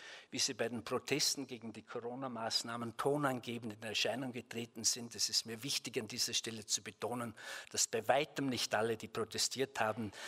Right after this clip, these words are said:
äh, Querulanten und Paranoiker sind, aber ein kleiner Teil, der den Ton angegeben hat und auf den sich die Medien gestürzt haben. Ferner ist die passiv-aggressive und die dissoziale,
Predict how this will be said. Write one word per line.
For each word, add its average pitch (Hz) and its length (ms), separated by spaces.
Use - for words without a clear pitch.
äh, 110 100
Querulanten 117 720
und 107 120
Paranoiker 117 720
sind, 127 360
aber - 180
ein 107 160
kleiner 143 500
Teil, 120 300
der 110 140
den 113 180
Ton 139 260
angegeben 117 640
hat 107 220
und 110 120
auf 104 120
den 110 160
sich - 200
die - 80
Medien 110 360
gestürzt - 600
haben. - 300
Ferner 156 380
ist 143 220
die 143 280
passiv-aggressive 170 1200
und 107 120
die 120 60
dissoziale, 135 840